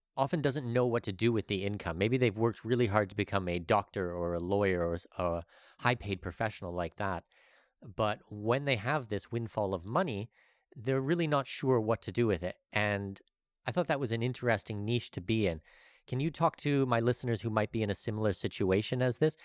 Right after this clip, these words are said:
where they don't know where to put their money or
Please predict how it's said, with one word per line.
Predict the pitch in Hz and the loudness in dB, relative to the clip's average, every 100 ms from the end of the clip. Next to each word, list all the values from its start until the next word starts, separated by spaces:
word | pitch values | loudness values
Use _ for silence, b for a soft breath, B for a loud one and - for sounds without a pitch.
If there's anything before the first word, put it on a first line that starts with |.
| B B | B B
where | 104 | 2
they | 98 | 4
don't | 90 123 117 | 4 2 2
know | 101 | 0
where | 90 90 92 95 101 147 | 0 -8 -6 2 4 4
to | 147 | 0
put | 147 156 | -4 -2
their | 147 | 0
money | 143 156 | 0 0
or | 120 87 | 0 -2